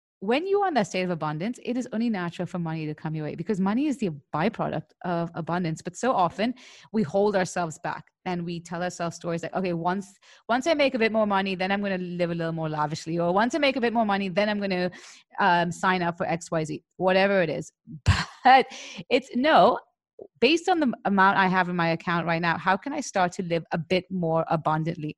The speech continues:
And it doesn't have to be anything crazy. I'm not saying go and buy a private jet, but it's like, "Okay, you know what? When I'm in the supermarket next time, I'm gonna buy the nicer bottle of coffee.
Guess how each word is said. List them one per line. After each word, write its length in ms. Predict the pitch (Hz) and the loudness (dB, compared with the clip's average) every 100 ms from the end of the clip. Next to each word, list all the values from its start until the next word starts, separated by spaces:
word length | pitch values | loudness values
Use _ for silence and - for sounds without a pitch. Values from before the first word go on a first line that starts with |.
| - | -4
And 100 | 240 | -4
it 60 | |
doesn't 200 | 233 277 | -2 -2
have 120 | 339 339 | -2 -6
to 80 | |
be 80 | 269 | -4
anything 220 | 240 214 | -2 -2
crazy. 420 | 202 190 269 214 190 | -2 -2 -2 -2 -2
I'm 80 | |
not 180 | 202 233 | 0 -2
saying 180 | - 262 - - _ | 0 -2 -4 -20 _
go 140 | 214 | 4
and 140 | 220 226 | 6 6
buy 220 | 208 202 | 6 6
a 140 | 202 | 4
private 360 | - - 180 170 | 2 2 2 2
jet, 320 | 170 220 247 - _ _ - | 6 8 8 4 _ _ -6
but 240 | 170 226 | 2 4
it's 120 | 233 | 4
like, 100 | 269 | -2
"Okay, 160 | 254 311 | -4 -6
you 120 | 311 | -4
know 140 | 349 | -4
what? 200 | 320 262 - - - _ - | -2 -2 -4 -14 -20 _ 0
When 120 | 262 | 2
I'm 100 | 330 | 4
in 60 | 415 | 4
the 60 | |
supermarket 560 | - 247 - 254 262 277 | 4 2 6 6 6 2
next 240 | 262 - | -4 -4
time, 220 | 294 311 381 _ _ _ | -4 -2 -4 _ _ _
I'm 140 | 262 320 | 0 2
gonna 180 | 427 | 2
buy 460 | 277 247 240 247 247 - _ _ | 6 8 10 8 4 -4 _ _
the 100 | 226 | 2
nicer 680 | 226 202 208 - 220 208 170 - _ - - | 6 6 4 4 6 6 4 -12 _ -20 0
bottle 300 | 202 185 190 | 6 6 6
of 80 | 175 | 0
coffee. 500 | - 165 160 170 175 | 2 2 2 -4 -10